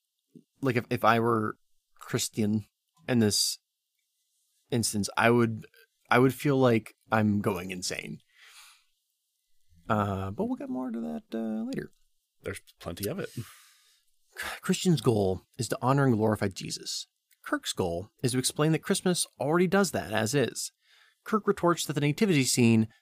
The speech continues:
Speaker 1: does that thing, which is not something Christian ever disagreed with.
Speaker 2: No, that's not, not a point he was
Speaker 1: <laughs> Nope.
Speaker 2: trying to make at any stage of
Speaker 1: Mm.
Speaker 2: this.
Speaker 1: We cut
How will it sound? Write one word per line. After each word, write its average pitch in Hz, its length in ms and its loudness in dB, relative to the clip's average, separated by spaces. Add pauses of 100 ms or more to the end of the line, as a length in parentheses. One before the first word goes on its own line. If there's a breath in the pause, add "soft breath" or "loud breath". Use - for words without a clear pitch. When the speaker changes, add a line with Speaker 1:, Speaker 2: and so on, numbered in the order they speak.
(140)
Speaker 1:
does 123 340 2
that 117 280 0
thing, - 440 -8 (260 soft breath)
which 107 140 -6
is 110 100 -4
not 170 200 2
something 180 260 2
Christian 180 420 -2 (100)
ever 101 200 -6
disagreed 123 460 2
with. - 340 -8 (400)
Speaker 2:
No, 185 460 6
that's 160 280 2
not, 175 160 0
not 190 160 8
a - 80 2
point 208 220 10
he - 60 12
was 113 80 8
Speaker 1:
<laughs> - 20 8
Nope. 131 60 6
Speaker 2:
trying 110 200 8
to 113 60 2
make 107 220 2
at - 100 -8
any 139 260 2
stage 127 380 4
of 95 60 -2
Speaker 1:
Mm. 92 40 -6 (140)
Speaker 2:
this. - 280 -8 (500)
Speaker 1:
We 135 120 0
cut - 340 -4